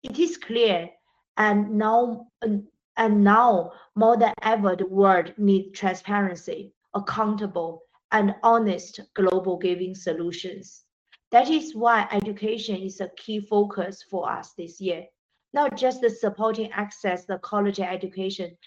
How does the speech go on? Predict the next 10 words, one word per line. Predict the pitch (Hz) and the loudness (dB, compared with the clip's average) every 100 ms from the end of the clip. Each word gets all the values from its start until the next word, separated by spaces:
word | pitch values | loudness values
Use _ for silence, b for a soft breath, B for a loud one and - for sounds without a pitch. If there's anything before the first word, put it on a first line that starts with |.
| b b | b b
but | 220 208 | -4 2
also | 240 269 277 - | 6 6 4 -2
educating | 226 220 220 208 208 208 202 | 0 0 0 -2 -2 0 -4
on | 175 180 175 | -4 -6 -2
financial | 180 175 190 196 190 180 | -2 -2 -6 -4 -4 -4
independency | 202 196 190 190 208 190 156 - 160 156 _ b b | -2 -4 -4 -2 -2 0 -4 -6 -10 -10 _ b b
and | 214 208 | -4 -4
how | - 247 240 | 4 4 4
cryptocurrency | 262 214 233 226 262 269 220 202 175 | 0 0 0 0 -6 -4 -4 -6 -8
can | - 180 | -8 -14